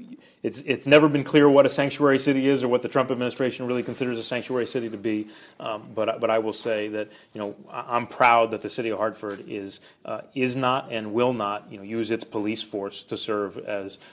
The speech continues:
the frontline, uh, immigration enforcement authorities. You know, this is, this is an incredibly diverse city. You know, we, uh, we are a place that has historically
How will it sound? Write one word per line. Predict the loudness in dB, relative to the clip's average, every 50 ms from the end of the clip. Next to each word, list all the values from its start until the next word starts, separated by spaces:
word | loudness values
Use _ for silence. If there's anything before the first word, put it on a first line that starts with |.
| _ -18
the | -12
frontline, | -8 -8 -8 -6 -6 -6 -6 -8 -8 -10 -12 -16 -14 -12
uh, | -10 -10 -8
immigration | -8 -8 -8 -6 -6 -6 -6 -6 -8 -10 -12 -14 -14 -16
enforcement | -16 -10 -8 -8 -8 -8 -12 -16 -16
authorities. | -14 -12 -10 -10 -10 -10 -12 -14 -16 -16 -16
You | -16
know, | -8
this | -4 -4 -2 -2
is, | -2 -4 -4 -6 -10 -16 -20 -20 -18 -4
this | -2 0 0 2
is | 0
an | 0 0
incredibly | -2 -4 -8 -4 -2 0 0 0 0 -2 -4 -4
diverse | -6 -6 -10 -12 -12 -10
city. | -10 -12 -12 -14 -18 _ _ -16
You | -12 -10
know, | -10
we, | -8 -6 -6 -6 -6 -6
uh, | -8 -8 -8 -10 -16 -20 -20 _ _ -16
we | -16 -16 -14 -14 -8 -2 2 4 6 8
are | 8 6 4 2
a | -2 -4
place | -4 -4 -4 -4 -4
that | -6 -8 -8 -6
has | -6 -6 -6 -6
historically | -6 -6 -6 -4 -4 0 0 2 2 0 -2 -6 -12 -12 -14 -14